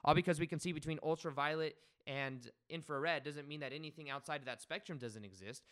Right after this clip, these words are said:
It means that that's what our five senses are perceived to experience. And when you perce-, when you realize that, that's when you begin to expand your awareness to see that there's much more to life than just what we experience through the senses. It starts to break down those beliefs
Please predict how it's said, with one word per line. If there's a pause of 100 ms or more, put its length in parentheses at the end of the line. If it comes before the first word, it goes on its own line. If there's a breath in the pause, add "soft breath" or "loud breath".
(120)
It
means
that
that's
what
our
five
senses
are
perceived
to
experience. (280 loud breath)
And
when
you (160)
perce-,
when
you
realize
that,
that's
when
you
begin
to
expand
your
awareness
to
see
that
there's
much
more
to
life (300 soft breath)
than
just
what
we
experience
through
the
senses. (200 loud breath)
It
starts
to
break
down
those
beliefs